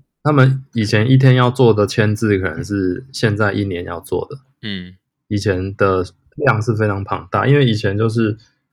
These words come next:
Speaker 1: 报纸啊、书啊，所有东西都要用到签字。
Speaker 2: 那对我们比较不了解活版印刷的观众，那你可以大家介绍一下说，那为什么以前需要用到签字，可是现在就不需要呢？
Speaker 1: 呃，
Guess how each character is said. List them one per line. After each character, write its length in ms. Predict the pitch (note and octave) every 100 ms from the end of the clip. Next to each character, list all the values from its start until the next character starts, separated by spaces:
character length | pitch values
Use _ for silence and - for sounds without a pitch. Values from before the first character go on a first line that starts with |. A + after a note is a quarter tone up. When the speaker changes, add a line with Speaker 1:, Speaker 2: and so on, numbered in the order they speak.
| _ _ _
Speaker 1:
报 260 | - A#2+ G2
纸 260 | - F2+
啊、 220 | D#2 D#2 D2
书 420 | - - A2+ G#2
啊， 240 | G#2 G2 G2+
所 220 | - A#2
有 60 |
东 180 | A2 G#2
西 80 | G#2+
都 80 | G2+
要 120 | G2
用 160 | G2 F#2+
到 140 | F#2
签 280 | F2 F#2 F2
字。 240 | - - - _ _ _
Speaker 2:
那 100 | -
对 240 | D3+ E3+ B2+
我 260 | - A2
们 260 | G2+ G2 G#2+
比 120 | G2+
较 160 | F#2 A2+
不 100 | D3
了 220 | A2+ G2+
解 120 | G2
活 200 | F2+ F#2+
版 180 | G2 F2+ -
印 160 | A#2
刷 380 | G2 A2+ F#2+ F#2
的 240 | F2+ D#2+ E2
观 260 | G#2 F#2
众， 300 | G2 F#2 D2+ - _ _ _ _
那 300 | C#3+ C3+ B2
你 120 | G2
可 100 | F#2
以 40 | A2+
大 160 | A2+
家 40 | A2
介 140 | A#2+
绍 140 | G#2
一 20 | F#2+
下 100 | F#2
说， 180 | G2
那 120 | F#2+ A2
为 240 | C#3+ C#3
什 160 | - E2+
么 100 | F2
以 100 | F2
前 180 | - F2+
需 140 | -
要 120 | F#2+
用 120 | F#2+ F#2
到 100 | F2+
签 200 | - F#2
字， 100 | F#2+
可 120 | -
是 40 |
现 180 | E2+ G2
在 120 | F#2
就 80 | F2
不 120 | -
需 180 | - E2
要 180 | E2 D#2
呢？ 160 | D2 - _ _ _ - _ _ _
Speaker 1:
呃， 360 | C#3 B2+ B2+